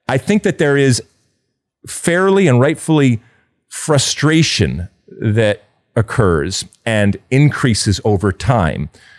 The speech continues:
when your interpretation of a teammate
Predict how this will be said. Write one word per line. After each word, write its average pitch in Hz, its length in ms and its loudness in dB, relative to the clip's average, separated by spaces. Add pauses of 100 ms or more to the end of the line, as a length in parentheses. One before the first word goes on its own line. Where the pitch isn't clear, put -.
(220)
when 131 480 2
your 156 320 2
interpretation 151 1040 -2 (280)
of 123 420 0 (140)
a 107 100 -2
teammate 165 600 0